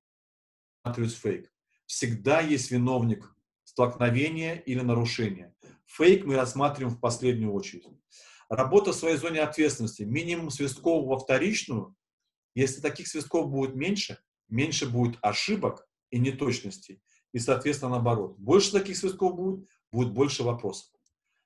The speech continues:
Подбор мяча. Мы с вами проговорили, пожалуйста, вам схема. Сильная сторона,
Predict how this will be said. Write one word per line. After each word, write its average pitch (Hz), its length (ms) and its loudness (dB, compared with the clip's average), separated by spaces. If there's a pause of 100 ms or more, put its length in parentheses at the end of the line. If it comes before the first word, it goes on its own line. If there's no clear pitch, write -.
(280)
Подбор 151 400 4
мяча. 143 480 0 (960)
Мы 127 140 -2
с - 100 -4
вами 139 240 2
проговорили, 120 720 0
пожалуйста, 147 480 -4
вам 156 140 -6
схема. 165 500 -6 (200)
Сильная 175 460 -4
сторона, 160 540 -6